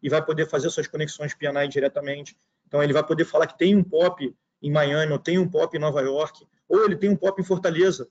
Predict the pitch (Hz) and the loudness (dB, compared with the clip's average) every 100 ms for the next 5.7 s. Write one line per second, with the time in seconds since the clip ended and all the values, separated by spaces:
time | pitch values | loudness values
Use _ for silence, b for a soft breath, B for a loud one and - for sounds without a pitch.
0 | _ _ 135 143 160 156 - 170 147 143 | _ _ -8 -6 -4 -4 -4 -8 -10 -14
1 | 135 131 - - - - 131 147 135 156 | -12 -14 -14 -16 -14 -14 -8 -6 -4 -2
2 | 165 160 151 156 160 156 156 151 156 139 | -2 -4 -4 -4 -6 -6 -6 -10 -8 -6
3 | 151 156 - B B 139 139 139 - 147 | -4 -4 -8 B B -4 -2 -2 -2 -4
4 | 151 147 - 147 - 143 147 - 147 139 | -4 -8 -10 -14 -14 -10 -8 -8 -8 -2
5 | 151 - 151 143 135 147 | -2 -2 -6 -2 2 0